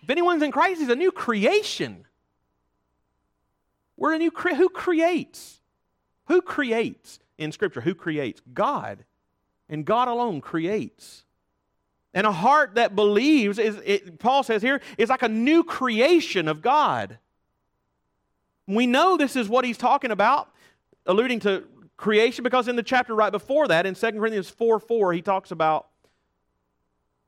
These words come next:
unbelievers. And he says, "The God of this world," little g, that's Satan, "the God of this world has blinded the minds of the unbelievers to keep them from seeing the light of the gospel, the glory of Christ, who's the image of God."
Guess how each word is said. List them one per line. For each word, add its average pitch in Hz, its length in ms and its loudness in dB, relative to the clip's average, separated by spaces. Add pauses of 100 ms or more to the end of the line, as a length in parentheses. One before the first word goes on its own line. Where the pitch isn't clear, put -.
(100)
unbelievers. 180 560 2
And 147 60 -4
he 143 100 -6
says, 170 140 -4
"The 151 80 -4
God 202 360 2
of 202 80 -6
this 165 200 -2
world," 147 260 0
little 190 220 0
g, 139 240 -2
that's 165 180 -2
Satan, 160 480 -4 (1040)
"the 143 80 -4
God 254 280 4
of 226 80 0
this 285 160 0
world 190 200 2
has 202 120 -2
blinded 277 640 2
the 147 80 0
minds 117 480 -4
of 135 100 -4
the 143 120 -2
unbelievers 131 720 -4 (760)
to - 120 -4
keep 269 300 0
them 285 180 -2
from 320 380 2
seeing 156 380 -2
the 143 80 0
light 214 280 2
of 226 60 -4
the 220 80 -4
gospel, 190 360 -2
the 170 80 -6
glory 170 300 0
of 170 100 -8
Christ, 220 400 -4
who's 165 120 -8
the 156 80 -6
image 165 180 -8
of 175 100 -18
God." 196 380 -2